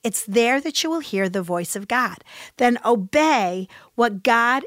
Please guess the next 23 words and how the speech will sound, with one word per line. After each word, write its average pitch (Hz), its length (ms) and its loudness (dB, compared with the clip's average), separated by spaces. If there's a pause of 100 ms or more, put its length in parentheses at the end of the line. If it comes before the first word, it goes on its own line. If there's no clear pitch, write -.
instructs 247 680 0
you 233 100 -2
to 233 140 -4
do 208 280 0
through 208 220 -6
his 185 220 -4
word. 185 440 -2 (160)
And 220 240 0
then 233 500 0 (320)
don't 233 300 2 (180)
ever 359 260 4
forget 254 380 -2
this 190 160 -2
step. - 480 -6 (400)
Begin 269 480 2
to 269 160 -2
speak - 680 -2
the 202 100 -4
plans 277 640 -2
and 254 160 -4
purposes 254 600 -2
of 247 200 -4
God 196 340 2